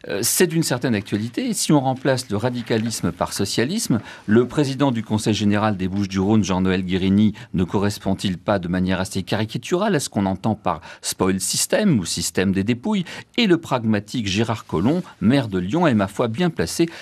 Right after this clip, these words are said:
pour offrir une version moderne et pragmatique du cartel des gauches de mille neuf cent vingt-quatre. Quant au socialisme doctrinaire et idéaliste de Saône-et-Loire, donc, vous l'avez assez bien incarné comme député sur place au sein du Parti socialiste où vous passiez pour le ministre le plus radical,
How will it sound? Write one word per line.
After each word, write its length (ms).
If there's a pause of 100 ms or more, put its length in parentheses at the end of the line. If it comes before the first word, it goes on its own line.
(160)
pour 160
offrir 340
une 120
version 360
moderne 460
et 40
pragmatique 580
du 120
cartel 380
des 120
gauches 200
de 80
mille 160
neuf 120
cent 140
vingt-quatre. 480 (360)
Quant 320
au 60
socialisme 640 (160)
doctrinaire 800
et 60
idéaliste 640
de 140
Saône-et-Loire, 720
donc, 240 (260)
vous 200
l'avez 300
assez 260
bien 280
incarné 400
comme 240
député 400
sur 180
place 320 (240)
au 140
sein 240
du 100
Parti 320
socialiste 540
où 60
vous 120
passiez 440 (220)
pour 160
le 60
ministre 420
le 120
plus 200
radical, 800